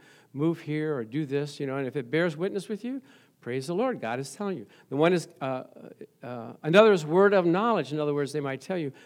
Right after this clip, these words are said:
"Something's going wrong in your life, something, you know, maybe your diet, maybe whatever it is." You know, this is s-, a knowledge of something that has been past or in the present. And so you get a word from the Lord to, to guide you.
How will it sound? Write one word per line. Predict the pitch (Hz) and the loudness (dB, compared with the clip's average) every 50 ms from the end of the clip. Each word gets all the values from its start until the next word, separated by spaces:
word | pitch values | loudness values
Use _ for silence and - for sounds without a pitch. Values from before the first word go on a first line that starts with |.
| - _ | -20 _
"Something's | - - 170 196 - 165 - | -8 -6 -6 -4 -4 -6 -4
going | - 165 160 156 | -2 0 0 0
wrong | 147 151 170 175 170 | 0 0 -2 -2 -2
in | 165 160 | -2 -2
your | 151 147 | -2 -2
life, | 147 160 190 202 185 151 - | -2 -2 -4 -4 -6 -6 -8
something, | - 165 160 - 143 | -8 -8 -6 -6 -6
you | 143 147 147 | -6 -4 -4
know, | 139 127 123 | -4 -4 -4
maybe | 123 135 143 139 139 | -4 -4 -4 -4 -6
your | 139 139 131 | -6 -8 -8
diet, | 120 110 135 139 156 165 165 156 147 | -8 -6 -4 -4 -2 -4 -4 -6 -8
maybe | 135 135 135 131 | -8 -10 -8 -6
whatever | 127 135 139 151 151 143 143 139 | -6 -6 -4 -4 -6 -6 -6 -6
it | 139 | -6
is." | 165 175 151 127 - - _ _ _ _ _ _ _ | -4 -4 -6 -6 -10 -16 _ _ _ _ _ _ _
You | - - 131 | -10 -8 -8
know, | 120 120 123 | -8 -8 -10
this | 120 131 143 143 - | -8 -10 -10 -8 -8
is | 151 131 - - - - - _ _ - | -10 -10 -12 -12 -16 -18 -20 _ _ -10
s-, | - - - | -6 -6 -4
a | - 151 | -2 -2
knowledge | 139 139 156 170 180 190 180 - | 0 2 2 4 4 2 0 -2
of | 156 139 | -6 -4
something | - 180 175 - 175 156 | -4 -4 -4 -4 -4 -2
that | 143 147 147 | -2 -2 -4
has | 131 127 120 | -4 -8 -10
been | - - 127 113 | -10 -10 -10 -10
past | 107 - - - 156 151 165 175 - - - _ _ - - - | -12 -10 -8 -4 -4 -4 -4 -4 -8 -12 -18 _ _ -20 -10 -6
or | - 135 139 | -4 -4 -2
in | 147 135 131 | -4 -4 -4
the | 131 123 | -6 -8
present. | - - - 202 220 185 - 104 - - _ _ _ _ _ _ _ _ - | -8 -6 -4 -2 -2 -2 -4 -10 -14 -16 _ _ _ _ _ _ _ _ -12
And | 139 123 | -12 -8
so | - - 160 | -2 0 0
you | 151 151 151 | 2 2 0
get | 139 156 147 | 0 0 0
a | 135 | 2
word | 135 131 147 165 170 160 | 0 0 0 0 0 -2
from | - - 165 | -4 -6 -4
the | 143 135 | -4 -2
Lord | 139 170 190 180 139 - | -2 -2 -2 -4 -4 -4
to, | - 123 113 - - _ _ _ _ - | -8 -8 -8 -10 -16 _ _ _ _ -12
to | - - | -10 -8
guide | 143 120 156 170 208 208 147 | -2 0 0 2 2 0 -2
you. | 123 | -6